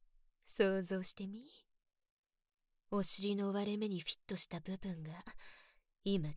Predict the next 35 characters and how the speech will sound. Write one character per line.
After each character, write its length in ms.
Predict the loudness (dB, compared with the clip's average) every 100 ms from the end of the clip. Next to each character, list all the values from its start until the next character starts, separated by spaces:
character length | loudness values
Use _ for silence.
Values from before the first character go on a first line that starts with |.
| -6
君 380 | -4 -2 -2
の 180 | -2 -4
お 80 | -4
尻 320 | -4 -4 -6
に 140 | -10 -14
も。 260 | -16 -16 -18 -20 -20 _ _ _ _ _ _ _ _ _ _ _ _ _ _ _ _ _ _ _ -2
も 220 | 0 0
ち 260 | -2 -2
ろ 160 | 0 0
ん 120 | 0
前 340 | -2 -4 -6 -8
だ 100 | -10
っ 80 | -12 _
て。 180 | -16 -14 -16 -20 -20 -20 _ _ _ _ _ _ _ _ _ 0
今 280 | 4 4 2
君 340 | 0 0 0
の 160 | 0 0
大 300 | 0 2 0
事 140 | 0
な 100 | -2
と 160 | -2 -6
こ 140 | -4
ろ 120 | -2
に 160 | -2 -2
当 220 | -2 -4
た 20 |
っ 40 | -6
て 220 | _ -8
る 120 | -8
箇 140 | -8 -4
所 240 | -4 -4 -8
は、 520 | -8 -8 -10 -12 -16 -20 -20 -20 -20 _ _ _ _ _
私 680 | -2 -2 -4 -8 -8 -10 -12
の。 140 | -14 -16 -18 _ _ _ _ _ _ _ _ _
<laughs> 360 | -6 -4 -2 -4